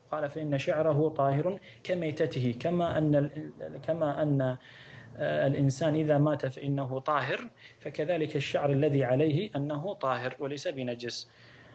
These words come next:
قال رحمه الله: "فصل في بيان ما يحرم استعماله من الأواني وما يجوز".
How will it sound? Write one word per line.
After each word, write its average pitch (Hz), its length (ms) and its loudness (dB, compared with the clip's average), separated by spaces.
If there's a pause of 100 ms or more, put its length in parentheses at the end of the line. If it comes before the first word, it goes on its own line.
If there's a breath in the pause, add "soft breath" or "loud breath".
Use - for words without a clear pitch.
(140 loud breath)
قال 190 260 4
رحمه 156 360 2
الله: 147 220 4
"فصل 165 520 2 (100)
في 160 200 2
بيان 151 460 4
ما 139 140 2
يحرم 147 400 -4
استعماله 139 840 -4
من 151 260 -4 (540)
الأواني 151 580 2
وما 233 240 2
يجوز". 135 460 -2